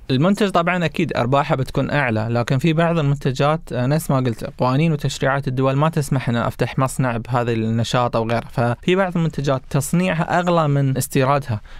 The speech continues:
فالذكاء اليوم إن إحنا كيف نستفيد من دراسة الموضوع، وأيضًا تحويل التحديات هذه إلى فرص. وشفنا في الكورونا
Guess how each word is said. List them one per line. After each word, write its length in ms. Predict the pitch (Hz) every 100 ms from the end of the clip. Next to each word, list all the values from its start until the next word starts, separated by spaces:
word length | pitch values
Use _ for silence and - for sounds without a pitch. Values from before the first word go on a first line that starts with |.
| -
فالذكاء 1000 | - 127 127 - - 127 131 - 180 -
اليوم 320 | 147 156 160
إن 80 | 131
إحنا 180 | 131 139
كيف 280 | - 160 143
نستفيد 540 | 127 - - 143 139
من 220 | 123 123 -
دراسة 460 | 117 123 143 151 143
الموضوع، 480 | 127 120 117 135 196 - - -
وأيضًا 460 | - 170 170 175 185 - - - -
تحويل 600 | 139 - 147 170 185 -
التحديات 1000 | 131 123 117 - 127 - 127 131 131 -
هذه 260 | 131 127 117
إلى 140 | 117
فرص. 340 | - 110 107 143
وشفنا 360 | 143 185 170
في 120 | 170
الكورونا 500 | 147 - 151 139 156